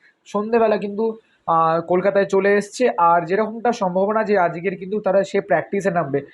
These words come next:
আর সেরকমটাই কিন্তু আজকে হয়েছে। তো আমি কিন্তু সাড়ে চারটে, পৌনে পাঁচটা নাগাদ কিন্তু একটা লাইভ করেছিলাম আমাদের চ্যানেলে।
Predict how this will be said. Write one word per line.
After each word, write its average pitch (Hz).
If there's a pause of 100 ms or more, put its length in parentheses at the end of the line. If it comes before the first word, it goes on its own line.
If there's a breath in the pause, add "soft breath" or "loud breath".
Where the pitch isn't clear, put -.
(200 loud breath)
আর 147
সেরকমটাই 208
কিন্তু 220
আজকে 214
হয়েছে। 170 (340 loud breath)
তো 185
আমি 180
কিন্তু 233
সাড়ে 208
চারটে, 220
পৌনে 208
পাঁচটা 202
নাগাদ 196
কিন্তু 202
একটা 196
লাইভ 180
করেছিলাম 208
আমাদের 175
চ্যানেলে। 202